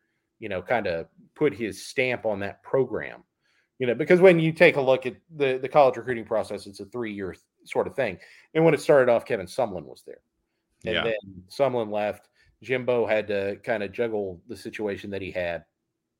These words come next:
Speaker 1: And really, what Jimbo could immediately offer Isaiah was playing time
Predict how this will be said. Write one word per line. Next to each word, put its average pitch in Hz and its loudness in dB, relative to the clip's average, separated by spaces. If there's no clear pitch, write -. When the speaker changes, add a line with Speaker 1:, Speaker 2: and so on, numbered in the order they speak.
Speaker 1:
And 139 -2
really, 151 4
what 127 6
Jimbo 170 6
could 147 2
immediately 120 -4
offer 107 0
Isaiah 98 -2
was 82 -10
playing 110 -6
time - -18